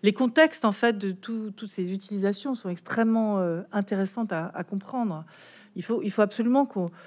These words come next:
on en parle de l'éthique, qu'on en parle à tous, qu'on éduque, qu'on soit dans des situations où on peut expérimenter, regarder, euh,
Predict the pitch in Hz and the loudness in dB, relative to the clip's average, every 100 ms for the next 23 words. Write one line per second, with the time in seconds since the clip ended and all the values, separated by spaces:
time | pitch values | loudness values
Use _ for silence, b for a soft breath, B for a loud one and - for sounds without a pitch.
0 | B B 190 220 285 262 196 180 170 170 | B B 4 6 8 6 6 2 -2 -6
1 | 202 - 180 180 202 214 180 - 247 294 | -14 -4 0 2 6 6 6 2 4 4
2 | 311 - 185 170 170 214 262 285 277 185 | 4 0 -2 0 0 4 4 4 2 -6
3 | 170 185 170 196 190 170 170 - - 196 | -4 -8 -2 0 0 -2 -6 -6 0 0
4 | 190 226 226 226 214 165 165 B B B | 2 0 2 2 2 0 -4 B B B
5 | 175 165 202 190 - 185 208 214 214 262 | -8 2 2 2 2 4 4 2 2 2
6 | 269 269 254 196 202 208 196 247 254 254 | 2 2 2 4 4 4 2 2 2 4
7 | 233 185 | 4 2